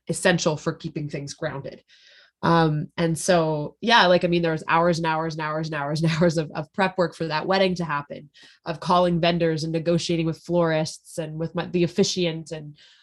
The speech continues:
um, you know, with caterers and tasting things and, and revising and things like that. Um, but the wedding itself, I, I mean, I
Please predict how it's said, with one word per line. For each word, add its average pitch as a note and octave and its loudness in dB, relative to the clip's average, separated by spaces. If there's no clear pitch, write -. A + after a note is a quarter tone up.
um, E3 -4
you G3 0
know, F3 2
with E3+ -2
caterers F#3+ 2
and D#3+ -8
tasting F#3+ -4
things E3+ -8
and, D3 -14
and E3 -2
revising F3 4
and D#3+ -10
things E3+ -8
like D#3+ -6
that. D3 -6
Um, E3 -2
but - -2
the F#3+ 2
wedding F#3+ 2
itself, F#3+ -2
I, F3 -8
I E3+ -8
mean, F3 -2
I D#3 -6